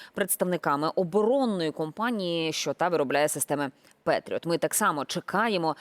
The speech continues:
звісно, того самого, того самого контакту, зустрічі, обіду, перемовин, як хочете, так і називаєте. Але чи будемо говорити буквально за кілька годин про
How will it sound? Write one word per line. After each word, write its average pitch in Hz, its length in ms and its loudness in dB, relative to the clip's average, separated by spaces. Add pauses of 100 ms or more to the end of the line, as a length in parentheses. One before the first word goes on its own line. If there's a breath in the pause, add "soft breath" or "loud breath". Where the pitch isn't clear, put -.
(160 loud breath)
звісно, 160 340 -2
того 165 220 0
самого, 151 540 2 (720 loud breath)
того 202 200 2
самого 208 320 4
контакту, 196 680 0
зустрічі, 190 600 -2 (100)
обіду, 185 680 2 (120)
перемовин, 175 680 2 (140)
як 175 200 0
хочете, - 400 -2
так - 180 0
і 165 40 -2
називаєте. 180 600 2 (260)
Але 190 400 2 (180)
чи - 140 0
будемо 240 540 0
говорити 226 760 2 (140)
буквально 196 680 0
за 180 140 2
кілька 320 380 -2
годин 185 540 0
про 175 320 2